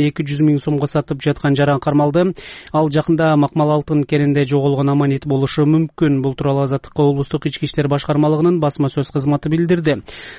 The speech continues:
Жыйырма жетинчи март күнү кармалган жаран Макмал алтындын жумушчусу экени аныкталды. Ал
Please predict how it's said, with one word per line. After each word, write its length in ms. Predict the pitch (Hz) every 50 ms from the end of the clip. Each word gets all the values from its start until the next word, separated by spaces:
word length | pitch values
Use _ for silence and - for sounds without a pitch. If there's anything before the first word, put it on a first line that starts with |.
| - -
Жыйырма 280 | - 185 196 190 180
жетинчи 360 | 170 180 170 - 180 170 -
март 300 | 170 170 170 170 165 -
күнү 160 | - 170 165 156
кармалган 480 | - 170 160 160 156 156 143 160 147 135
жаран 300 | 151 156 160 165 165 160
Макмал 400 | 156 151 - - 165 156 151 151
алтындын 480 | 147 151 - - 151 151 156 151 143
жумушчусу 640 | 131 151 156 156 151 147 - - 160 - - 160 151
экени 320 | 151 143 - 151 143 143
аныкталды. 880 | 143 147 147 - _ - - 151 151 151 143 165 170 175 180 175 165 -
Ал 180 | 156 147 147